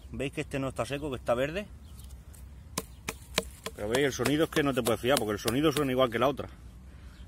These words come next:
Pero como el tallo está verde, pues no está de coger.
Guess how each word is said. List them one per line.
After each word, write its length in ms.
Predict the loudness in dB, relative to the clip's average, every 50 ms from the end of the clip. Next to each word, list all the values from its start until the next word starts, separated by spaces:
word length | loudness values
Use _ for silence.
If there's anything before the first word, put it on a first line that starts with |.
| -16 -12 -8
Pero 160 | -6 -6 -4
como 160 | -4 -2 -4 0
el 40 | 2
tallo 200 | 4 4 4 4
está 140 | 2 2 4
verde, 320 | 4 4 2 0 -2 -6 -8 -10 -18 -18 -18 -16 -16 -16 -14 -14 -10 -8 -8 -8 -10 -12 -16 -16 -16 -16 -16 -16 -16 -16 -18 -18 -18 -18 -16 -16 -14 -6 -2
pues 120 | 0 2
no 120 | 4 4
está 180 | 4 4 2 2
de 80 | 2 0
coger. 300 | -2 -4 -6 -6 -8